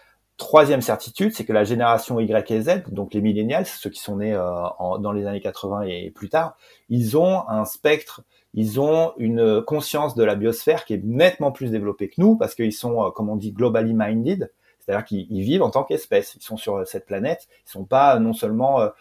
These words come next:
euh, ils sont pas, euh, si tu veux, limités par leur nationalité, et cetera. C'est une génération qui est complètement, euh, digitale. Et donc, cette sensibilité-là, ils l'ont. Ils savent que, euh, avoir un modèle économique durable pour, euh, deux mille cinquante et si possible avant,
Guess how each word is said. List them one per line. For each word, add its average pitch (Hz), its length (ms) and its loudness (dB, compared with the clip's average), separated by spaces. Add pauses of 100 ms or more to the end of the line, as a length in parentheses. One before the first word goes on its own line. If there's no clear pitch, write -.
(260)
euh, 95 180 -2
ils 107 80 -8
sont 110 180 -4
pas, 135 300 6
euh, 104 80 2
si 101 160 -12
tu 113 140 -14
veux, 127 80 2
limités 127 440 2
par 107 200 0
leur 98 100 -2
nationalité, 104 720 -4
et 156 60 -4
cetera. 120 400 -4
C'est - 160 -12
une 98 120 -8
génération 104 460 -6
qui 127 80 -14
est 110 40 -20
complètement, 120 580 -2
euh, 107 40 -2
digitale. 113 520 -4 (400)
Et 110 100 -2
donc, 156 220 2
cette 117 180 -2
sensibilité-là, 131 920 0
ils 127 220 2
l'ont. 185 180 -2 (180)
Ils 113 120 -4
savent 156 360 4
que, 131 100 -2
euh, 135 380 8 (580)
avoir 143 280 8
un 123 100 4
modèle 139 340 4
économique 127 540 0
durable 127 540 2
pour, 127 320 0
euh, 95 280 -2 (440)
deux 139 160 4
mille 143 100 -2
cinquante 147 420 0
et 101 60 -6
si - 220 -2
possible 127 460 0
avant, 117 360 2